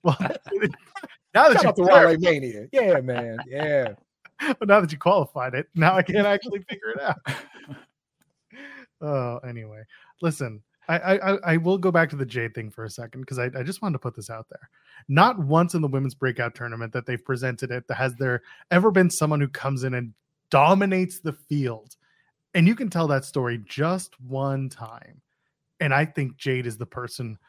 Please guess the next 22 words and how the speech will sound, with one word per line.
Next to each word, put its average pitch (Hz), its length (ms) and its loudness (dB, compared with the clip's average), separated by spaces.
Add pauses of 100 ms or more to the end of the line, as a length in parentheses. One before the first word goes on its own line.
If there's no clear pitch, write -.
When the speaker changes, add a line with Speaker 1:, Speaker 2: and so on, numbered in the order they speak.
(160)
Speaker 1:
with 139 180 0
whom 139 260 -4
you 127 160 -6
can 123 200 -10
tell 123 200 -8
that 110 220 -10
story 165 560 -8 (500)
and 135 200 2
have 139 280 0
her 160 120 -2
just, 160 340 -4 (680)
just - 260 -8
prove, 190 460 -2 (380)
"I 220 100 4
don't 285 140 4
need 151 120 0
to 135 80 -4
be 147 320 -6
here, 117 460 -14 (300)
but 160 240 0
I'm 156 220 4
here, 143 560 -2